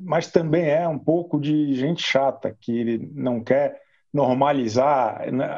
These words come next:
a, a presença de mulheres nesse espaço e fica caçando pelo em ovo. Assim, é, é, colocaram as, né, como se tivessem sobrevalorizando,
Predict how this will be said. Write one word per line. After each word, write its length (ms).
a, 280
a 40
presença 800
de 140
mulheres 580
nesse 420
espaço 640
e 100
fica 400
caçando 600
pelo 300
em 80
ovo. 340
Assim, 400
é, 40
é, 540
colocaram 520
as, 160
né, 240
como 200
se 200
tivessem 680
sobrevalorizando, 1500